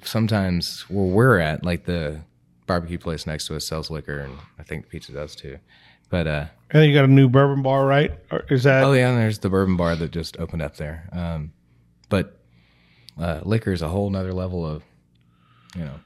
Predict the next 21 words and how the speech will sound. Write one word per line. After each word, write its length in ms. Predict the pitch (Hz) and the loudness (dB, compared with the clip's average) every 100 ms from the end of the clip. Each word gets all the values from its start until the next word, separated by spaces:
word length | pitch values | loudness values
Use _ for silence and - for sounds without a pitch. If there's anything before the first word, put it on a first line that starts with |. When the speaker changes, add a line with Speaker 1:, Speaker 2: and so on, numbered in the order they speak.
| _ _ _ _ _ _ _ _ _ _ _ - | _ _ _ _ _ _ _ _ _ _ _ 2
Speaker 2:
It's 160 | 160 - | 4 4
Speaker 1:
Uh, 60 | |
Speaker 2:
safety, 400 | 160 143 - 180 | 4 4 2 0
Speaker 1:
it 80 | 185 | 2
Speaker 2:
right? 260 | 147 135 151 | 4 4 4
It's, 260 | 135 - - | 2 0 -2
it's 280 | - 143 - - | 4 4 2 -6
the 200 | 147 147 | 4 4
drunk 640 | 120 120 135 147 160 - - - - - | 4 4 6 6 4 0 -10 -18 -16 0
peop-, 320 | 156 156 - - _ | 4 4 2 -12 _
I 160 | 139 139 | 2 4
hate 180 | 147 131 | 4 2
to 80 | |
say 120 | 123 143 | 2 0
the 120 | 123 | 2
drunk 280 | 127 151 - | 4 4 4
people, 220 | 135 135 | 2 4
but 140 | 131 | 6
it 80 | 139 | 6
is 180 | 143 123 | 6 6
a 260 | 127 120 | 4 2